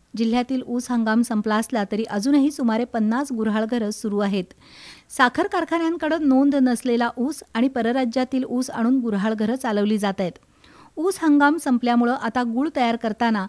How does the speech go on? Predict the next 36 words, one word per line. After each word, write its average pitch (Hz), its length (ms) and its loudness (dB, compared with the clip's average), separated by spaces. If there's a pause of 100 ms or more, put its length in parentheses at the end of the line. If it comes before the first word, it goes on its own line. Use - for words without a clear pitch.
(260)
साखर 269 460 0
आणि 277 220 2
इतर 285 300 -2
वस्तूंची 262 460 0
भेसळ 220 440 0
केली 240 260 2
जाईल, 220 280 0
अशी 226 220 -2
शंका 240 340 -2
उपस्थित 247 460 -2 (120)
करत 214 220 2 (440)
गुळ 320 180 4
उत्पादक 262 460 0
शेतकऱ्यांनी 226 640 0
जिल्ह्यातील 226 520 -2
सर्व 302 420 -2
गुऱ्हाळघरं 220 600 0
बंद 233 260 4
ठेवण्याची 226 440 -2
मागणी 220 360 0
लावून 208 200 0
धरली 208 280 0
आहे. - 80 -2 (600)
तर 311 120 4 (100)
ऊस 349 240 0
उपलब्ध 294 440 2
असणाऱ्या 277 420 4
परिसरात 247 520 0 (420)
गुऱ्हाळ 254 320 4
मालकांकडून 247 720 2
गुऱ्हाळघरं 233 640 0
बंद 220 220 2
करण्यास 220 480 -2
नकार 226 320 2
देण्यात 208 340 0
आलाय. 196 200 0